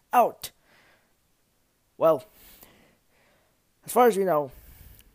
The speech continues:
the death toll in the United States is twenty-three thousand. We might end up getting the twenty-five thousand, maybe the fifty thousand, if we don't find the cure.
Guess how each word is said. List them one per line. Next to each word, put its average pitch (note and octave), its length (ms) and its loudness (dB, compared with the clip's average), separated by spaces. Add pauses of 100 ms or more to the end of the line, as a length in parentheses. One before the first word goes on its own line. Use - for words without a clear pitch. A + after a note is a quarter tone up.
(360)
the C#3 80 -6
death A#3 280 -2
toll D#3 480 -2 (1500)
in D3+ 180 -8
the D3 120 -4
United D3+ 360 -2
States D#3+ 300 -6
is C3+ 220 -14 (680)
twenty-three E3+ 760 -8
thousand. C3+ 500 -14 (1040)
We G#3 140 -2
might F3+ 200 -4
end D#3+ 180 -8
up F3+ 140 -8
getting F#3 280 -6
the F#3 280 -10 (1200)
twenty-five A3 460 -2
thousand, C#3 320 -4 (340)
maybe A3+ 240 0
the A3+ 120 -4
fifty B3+ 280 -6
thousand, D#3+ 440 -10 (180)
if - 400 -2
we G3 400 0
don't G3 440 -6 (240)
find G3+ 540 -2
the F3 100 -4
cure. E3+ 600 -4